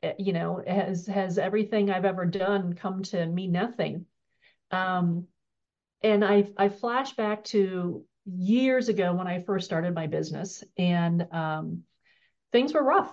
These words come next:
It was hard getting things off the ground. And to this day, I'm forever grateful to my husband, because he said, "Liz,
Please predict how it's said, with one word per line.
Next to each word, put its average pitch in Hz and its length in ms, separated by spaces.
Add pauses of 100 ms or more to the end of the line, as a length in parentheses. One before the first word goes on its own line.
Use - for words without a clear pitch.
It 180 140
was 202 160
hard 208 320
getting 202 260
things 202 220
off 190 220
the 208 80
ground. 202 520 (220)
And 190 680 (240)
to 226 100
this 220 180
day, 220 240
I'm 202 160
forever 196 220
grateful 180 340
to - 100
my 185 140
husband, 180 420
because 190 520 (580)
he 233 180
said, 202 300
"Liz, 180 480